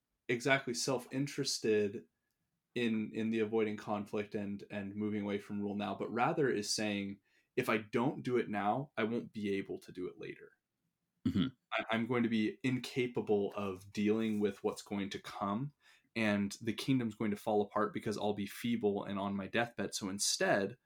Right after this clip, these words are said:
Speaker 1: I'm gonna deal with it now when I am alert and I'm able to discuss it, and I can be in charge and, and exercise my authority."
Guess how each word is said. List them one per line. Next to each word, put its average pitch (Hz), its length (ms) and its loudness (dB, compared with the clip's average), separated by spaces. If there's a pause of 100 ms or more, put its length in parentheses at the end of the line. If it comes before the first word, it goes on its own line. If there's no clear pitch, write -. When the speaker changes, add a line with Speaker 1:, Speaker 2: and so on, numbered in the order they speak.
(240)
Speaker 1:
I'm 117 80 -2
gonna 113 160 2
deal 131 200 8
with 120 140 0
it - 80 -6
now 107 480 4 (240)
when 113 180 2
I 101 240 0
am 98 380 -4
alert 143 460 2
and 107 120 -2
I'm 101 120 0
able 101 200 0
to - 140 -8
discuss - 480 0
it, 110 220 4
and 104 160 -2
I 104 160 2
can 104 180 -4
be 101 140 -2
in 98 100 -6
charge 98 360 -2
and, 95 280 -6
and 98 200 -8
exercise - 540 -4
my 95 80 -8
authority." - 560 0